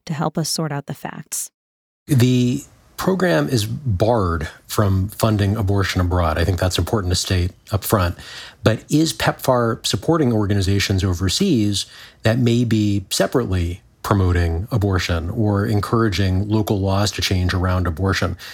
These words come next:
Speaker 2: I think the answer on that is yes. There does appear to be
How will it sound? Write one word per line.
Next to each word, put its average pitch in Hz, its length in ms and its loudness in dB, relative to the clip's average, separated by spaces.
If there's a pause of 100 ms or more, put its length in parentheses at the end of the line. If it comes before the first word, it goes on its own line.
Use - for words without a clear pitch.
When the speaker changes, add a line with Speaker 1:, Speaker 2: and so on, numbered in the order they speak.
(200)
Speaker 2:
I 143 40 2
think 165 160 2
the 131 140 4
answer 139 260 2
on 104 100 2
that 123 240 2
is 92 300 -2 (480)
yes. - 480 0 (480)
There 104 140 0
does 110 260 2
appear 107 240 0
to 95 80 -2
be 90 320 0